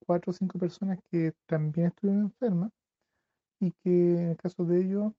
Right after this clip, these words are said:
no se les hizo prueba y hasta donde entiendo tampoco tuvieron un seguimiento ni nada, ni nada que conste que ellos estaban contados como personas contagiadas.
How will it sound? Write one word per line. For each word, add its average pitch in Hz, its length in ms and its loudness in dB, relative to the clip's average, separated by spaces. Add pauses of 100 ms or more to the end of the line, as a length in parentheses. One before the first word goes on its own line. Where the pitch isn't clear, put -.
(400)
no 175 400 0
se - 120 -8
les 175 120 -2
hizo 180 240 -8
prueba 196 680 0
y 170 360 0
hasta 185 200 -6
donde 170 120 0
entiendo 185 340 -2
tampoco 175 360 -2
tuvieron 185 220 -2
un 180 60 0
seguimiento 185 1040 -2
ni 175 140 0
nada, 180 420 -2 (640)
ni 175 120 4
nada 180 260 2
que 170 100 -6
conste 196 500 -4
que 180 120 -2
ellos 180 140 0
estaban 185 260 -6
contados 185 540 0
como 180 180 0
personas 175 420 -2
contagiadas. 175 540 -6